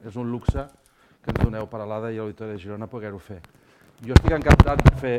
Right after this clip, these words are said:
Ep, sóc jo? No. Eh, encantat de fer amb tu, Joan. Em, el, mm, és la vuitena peça que et faig ja,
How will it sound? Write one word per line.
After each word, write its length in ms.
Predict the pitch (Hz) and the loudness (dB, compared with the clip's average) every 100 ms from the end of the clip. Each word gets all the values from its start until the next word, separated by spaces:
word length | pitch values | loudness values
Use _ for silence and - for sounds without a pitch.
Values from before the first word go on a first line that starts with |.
| 127 | -2
Ep, 140 | 160 - - | -6 -10 -20
sóc 160 | - 117 | -12 -8
jo? 160 | 120 170 - _ _ _ _ _ | -6 -8 -12 _ _ _ _ _
No. 120 | 107 80 _ - _ - | -14 -14 _ -20 _ -14
Eh, 120 | 98 87 - - - 98 - | -12 -12 -18 -20 -18 -18 -16
encantat 300 | 110 135 147 | -8 -2 0
de 60 | 151 | 0
fer 140 | 160 | 0
amb 100 | 143 135 | 0 -2
tu, 120 | 143 | -4
Joan. 360 | 127 123 123 165 156 - | -2 -2 -2 -6 -12 -6
Em, 360 | 117 104 98 95 87 87 85 _ _ _ _ _ _ _ _ - | -4 -4 -4 -6 -8 -12 -16 _ _ _ _ _ _ _ _ -12
el, 140 | 117 107 | -10 -6
mm, 420 | 120 104 101 95 - _ _ _ 131 | -6 -6 -8 -14 -20 _ _ _ -10
és 80 | 110 | -4
la 120 | 120 | -4
vuitena 340 | 117 - 131 139 | -4 -4 -4 -4
peça 280 | 143 - 127 | -6 -8 -8
que 80 | 117 | -10
et 40 | |
faig 300 | - 110 135 | -8 -6 -6
ja, 140 | 110 | -6